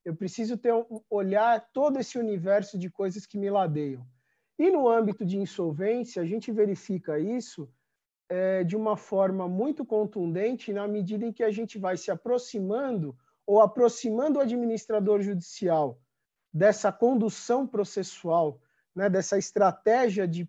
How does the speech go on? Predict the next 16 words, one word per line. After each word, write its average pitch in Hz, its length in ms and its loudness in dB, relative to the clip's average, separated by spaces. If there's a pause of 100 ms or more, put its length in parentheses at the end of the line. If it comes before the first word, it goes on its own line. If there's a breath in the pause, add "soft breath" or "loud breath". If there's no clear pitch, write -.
(540)
de 165 140 -6
condução 214 600 2
de 214 100 -2
um 220 80 -4
processo 196 560 -2
falimentar, 175 760 -2
onde 190 160 -4
você 185 300 -8
tem 190 120 -6
uma 190 160 -6
multiplicidade 208 1000 -2
de 185 140 -6
tarefas 165 800 -4 (360)
para 170 140 0
serem 180 300 -4
realizadas. 156 920 -2